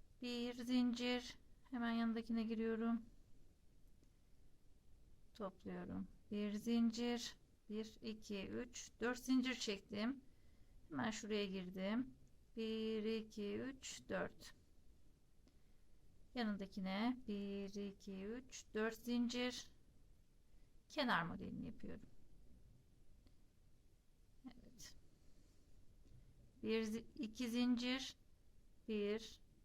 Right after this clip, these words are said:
iki, üç. Topladım. Dört. Evet. Bakın arkadaşlar bu şekilde. İkinci modelimi de neredeyse tamamladım. Şimdi üçüncü modelimizi arkadaşlar bir tane buraya yapıyorum.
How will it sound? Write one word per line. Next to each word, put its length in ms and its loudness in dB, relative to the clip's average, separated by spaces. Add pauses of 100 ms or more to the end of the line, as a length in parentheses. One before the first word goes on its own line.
(420)
iki, 680 0 (680)
üç. 440 -8 (400)
Topladım. 480 -12 (1700)
Dört. 420 -6 (840)
Evet. 440 -12 (500)
Bakın 240 2
arkadaşlar 840 4
bu 60 0
şekilde. 720 2 (540)
İkinci 380 2
modelimi 480 6
de 200 4 (880)
neredeyse 540 6
tamamladım. 720 2 (360)
Şimdi 220 -4
üçüncü 380 0
modelimizi 520 6
arkadaşlar 580 8
bir 220 2
tane 300 10
buraya 220 6
yapıyorum. 560 2